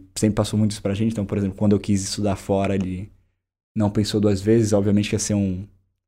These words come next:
um desafio pra, pra todo mundo. Eles não falam inglês, então me apoiou desde o começo. Então, com certeza, alguém que, que me inspirou muito e mostrou que realmente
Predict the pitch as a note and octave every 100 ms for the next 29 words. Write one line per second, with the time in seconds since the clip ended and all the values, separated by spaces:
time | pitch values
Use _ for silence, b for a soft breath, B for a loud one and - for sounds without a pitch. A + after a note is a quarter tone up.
0 | _ _ - G2+ G2+ - G2+ G2+ F#2+ G2
1 | F#2 F#2+ F#2+ A#2+ B2 G#2 F#2+ F#2 G2 G2
2 | G2+ F#2+ G#2+ F#2+ G2 G#2+ A#2 A2+ G#2 -
3 | G2 - G2 G2 G2+ - _ _ _ -
4 | G#2 G#2 G#2 G2+ G2+ - G2 G2+ A2 G#2
5 | G2+ G2 F#2+ - G2+ G#2+ - G2 G2 F#2+
6 | G2 - G#2 - _ _ _ _ _ G#2
7 | G#2+ G#2+ A2+ G#2+ A2 A#2+ A#2+ A#2+ A2+ B2+
8 | A#2+ C#3 A#2+ A#2 A#2 -